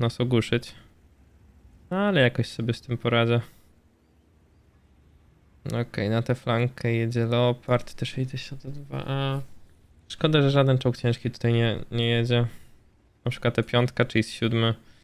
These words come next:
is siódmy mógłby na spokojnie grać sobie w tym miejscu na wieży. A jest tylko jedna arta i to jest Batchat, więc no, to nie jest żaden problem.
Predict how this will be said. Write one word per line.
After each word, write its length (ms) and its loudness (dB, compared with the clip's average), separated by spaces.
is 180 0
siódmy 320 6
mógłby 300 6
na 120 8
spokojnie 460 4
grać 200 4
sobie 200 2
w 80 -6
tym 200 2
miejscu 360 0
na 120 4
wieży. 360 2
A 60 -2
jest 160 -2
tylko 260 0
jedna 340 4
arta 200 2
i 60 2
to 100 0
jest 140 2
Batchat, 500 0
więc 280 -6
no, 80 -2
to 100 -4
nie 140 0
jest 180 0
żaden 280 0
problem. 460 0